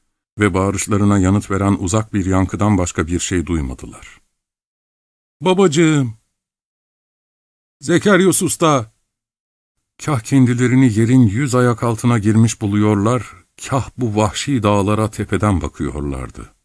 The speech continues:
Talih sonunda onları o kaygılı geceyi geçirdikleri geniş salona götürdü. Ama salon artık boş değildi. Zekerius Usta ile Pittanaccio ciddi ciddi konuşuyorlardı burada.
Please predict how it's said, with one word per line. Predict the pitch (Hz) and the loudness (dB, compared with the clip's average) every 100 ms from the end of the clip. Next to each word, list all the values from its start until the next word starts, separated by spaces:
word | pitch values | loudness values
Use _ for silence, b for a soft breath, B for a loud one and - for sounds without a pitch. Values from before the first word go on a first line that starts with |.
| _ _ _ _ _ _ _ _ | _ _ _ _ _ _ _ _
Talih | - 123 117 117 | -8 -4 -2 -2
sonunda | - 131 120 104 | -2 0 2 2
onları | 101 95 92 90 107 | 0 0 0 0 -2
o | 87 101 | -4 -6
kaygılı | - 104 101 101 | -2 -2 -2 -2
geceyi | 104 92 90 92 87 | -2 -4 -2 -2 -2
geçirdikleri | 85 - 82 87 - 85 92 | -4 -4 -6 -6 -4 -4 -4
geniş | 92 87 90 | 0 0 0
salona | - 80 80 76 | -2 -2 -2 -4
götürdü. | 67 64 67 62 - - _ _ _ | -6 -10 -12 -12 -18 -20 _ _ _
Ama | 101 101 98 | -2 0 0
salon | - 98 92 92 78 | -2 -2 -2 -2 -2
artık | 87 82 - - | -2 -4 -6 -6
boş | 82 - - | -6 -6 -10
değildi. | 76 65 58 - - _ _ _ _ _ _ _ - | -10 -8 -12 -16 -20 _ _ _ _ _ _ _ -4
Zekerius | 92 101 110 107 - | -4 -2 -2 -2 -4
Usta | 98 - 101 | -6 -2 0
ile | 92 107 98 | 2 0 -2
Pittanaccio | 101 - 101 101 92 - 92 95 85 | -8 -4 0 0 -2 -6 -4 -2 -2
ciddi | 85 98 120 143 | -4 -4 -4 -4
ciddi | 98 82 98 92 | -4 -4 -4 -4
konuşuyorlardı | 95 85 - 82 73 65 67 64 58 | -2 -2 -2 -4 -2 -4 -10 -12 -14
burada. | 62 57 - - | -12 -14 -18 -20